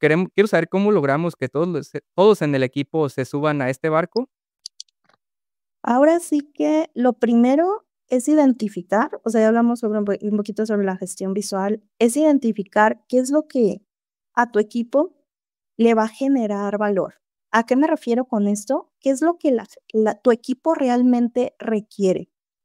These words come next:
Speaker 2: ¿Qué información? ¿Qué indicadores? ¿Qué gráficos necesitan? Este, ¿qué es lo que ellos realmente necesitan saber para ejecutar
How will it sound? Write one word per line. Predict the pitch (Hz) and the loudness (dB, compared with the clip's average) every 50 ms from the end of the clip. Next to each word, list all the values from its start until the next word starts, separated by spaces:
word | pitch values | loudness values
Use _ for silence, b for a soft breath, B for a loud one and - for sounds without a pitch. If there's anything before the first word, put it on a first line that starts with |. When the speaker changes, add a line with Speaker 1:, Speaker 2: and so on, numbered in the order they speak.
| _ - | _ 0
Speaker 2:
¿Qué | 254 | 2
información? | 254 254 247 247 - 233 214 214 196 185 175 175 - - 220 208 202 196 190 190 190 202 - _ | 4 4 4 2 0 0 0 0 0 -2 -4 -6 -8 -4 -2 0 2 2 0 0 -4 -6 -10 _
¿Qué | - 254 | 0 2
indicadores? | 240 233 233 226 226 208 _ - 196 190 175 180 175 175 175 175 170 175 180 - _ _ _ _ _ _ _ _ _ | 2 2 2 0 -2 -6 _ -6 -4 -4 -2 0 0 0 0 0 0 -2 -4 -6 _ _ _ _ _ _ _ _ _
¿Qué | - 294 302 | -2 0 0
gráficos | 285 254 208 226 - - 285 - - 226 214 - | 2 0 0 -2 -4 -8 -10 -4 -4 -4 -4 -4
necesitan? | 196 185 185 - 175 - - - 196 190 _ - 202 196 190 185 190 190 190 _ _ _ _ _ _ - | -6 -6 -6 -10 -12 -12 -10 -10 -12 -12 _ -2 -2 0 0 -2 -4 -6 _ _ _ _ _ _ _ -2
Este, | 208 208 202 202 - - _ - 190 185 190 185 185 185 185 185 185 185 185 - _ _ _ _ _ _ _ _ _ _ _ _ - | 0 0 0 0 -4 -14 _ -4 -2 0 2 2 2 2 2 2 2 0 -2 -4 _ _ _ _ _ _ _ _ _ _ _ _ 2
¿qué | 254 254 | 4 4
es | 277 285 285 320 | 4 2 0 -2
lo | 330 339 339 _ | -4 -4 -4 _
que | - 262 226 202 - - _ _ _ _ _ _ _ - | -2 0 0 0 -2 -6 _ _ _ _ _ _ _ 2
ellos | 240 269 302 285 302 370 523 - - - _ _ _ _ _ _ _ _ _ _ | 2 2 2 0 0 -2 -4 -4 -10 -20 _ _ _ _ _ _ _ _ _ _
realmente | - 220 233 233 233 247 254 254 254 262 247 - 277 294 - - | -4 0 2 4 4 4 4 2 2 0 0 -2 -4 -6 -4 -4
necesitan | 233 240 240 240 240 233 233 - - 196 196 - - 226 226 - - 269 285 294 294 | -2 0 2 2 2 0 -2 -6 -8 -10 -10 -10 -8 -8 -8 -4 -2 -2 0 0 -2
saber | 294 - - 202 180 170 175 196 247 349 - _ _ _ _ _ _ _ _ _ - | -2 -4 -8 -6 -4 -2 -2 0 0 -2 -2 _ _ _ _ _ _ _ _ _ 0
para | 247 233 208 | 2 4 4
ejecutar | 208 208 - - 208 185 - - 196 180 _ - 190 208 233 277 277 - | 2 0 -2 -6 -8 -8 -4 -4 -6 -6 _ 0 2 2 2 0 -2 -6